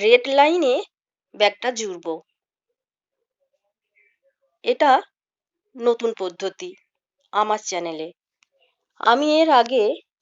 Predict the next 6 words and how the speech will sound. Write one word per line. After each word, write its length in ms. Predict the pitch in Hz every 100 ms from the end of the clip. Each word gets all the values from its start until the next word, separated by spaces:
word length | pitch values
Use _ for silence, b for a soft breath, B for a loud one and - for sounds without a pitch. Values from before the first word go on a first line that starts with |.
| -
এই 80 | 240 240
ব্যাগ 160 | 262 254
জুড়েছি 440 | 247 247 269 - 247 370 - 220
একটা 260 | 233 - 277
পুঁতি 300 | 277 269 302 403 - _ _ _ _ _ _ _ _ _
ভিতরে 420 | 220 247 226 190